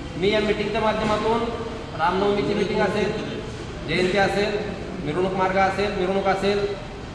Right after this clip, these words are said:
आणि डॉक्टर बाबासाहेब आंबेडकरांची चौदा एप्रिलला जी जयंती आहे त्याच्यामध्ये जेवढे डीजे सहभागी होतील,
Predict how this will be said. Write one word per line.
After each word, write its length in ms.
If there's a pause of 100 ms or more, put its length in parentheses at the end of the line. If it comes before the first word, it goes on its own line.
(760)
आणि 160
डॉक्टर 280
बाबासाहेब 340
आंबेडकरांची 500
चौदा 260
एप्रिलला 300
जी 100
जयंती 320
आहे 420
त्याच्यामध्ये 500
जेवढे 340
डीजे 260
सहभागी 360
होतील, 320